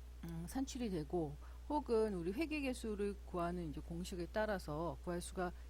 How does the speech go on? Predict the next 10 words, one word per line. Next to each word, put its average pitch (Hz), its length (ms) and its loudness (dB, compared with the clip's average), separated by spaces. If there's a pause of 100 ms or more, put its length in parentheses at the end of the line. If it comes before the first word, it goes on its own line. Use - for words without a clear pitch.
있지만은, 185 760 0 (440)
단순하게 214 720 2
뭐 151 280 -2
이렇게 165 140 -6
평균과 277 460 0
표준 277 260 -2
편차나 170 560 -2
상관관계수만 202 840 0
갖고선도 151 800 -2
충분히 196 760 0